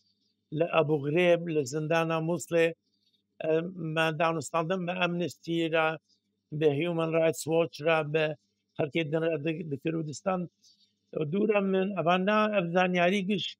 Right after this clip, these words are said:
kom kirin û min kirin muzekerak taybetî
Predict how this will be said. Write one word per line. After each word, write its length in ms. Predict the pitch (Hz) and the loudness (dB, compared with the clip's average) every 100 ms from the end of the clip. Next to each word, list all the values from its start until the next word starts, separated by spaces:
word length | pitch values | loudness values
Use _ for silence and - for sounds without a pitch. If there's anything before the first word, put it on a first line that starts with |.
| _ _ _ _ _ - 147 123 - | _ _ _ _ _ -16 -14 -14 -2
kom 340 | 170 190 190 | 2 2 0
kirin 520 | - 220 214 196 247 - _ _ _ | 0 2 4 2 -2 -12 _ _ _
û 140 | 160 165 | -4 -2
min 100 | 160 | 0
kirin 320 | - 196 202 | 0 0 2
muzekerak 800 | 190 165 160 165 175 185 202 196 - - 165 147 | 0 2 4 4 4 6 6 6 -2 -6 -4 -2
taybetî 800 | - 165 160 156 - 214 208 196 | 2 2 2 0 0 0 0 0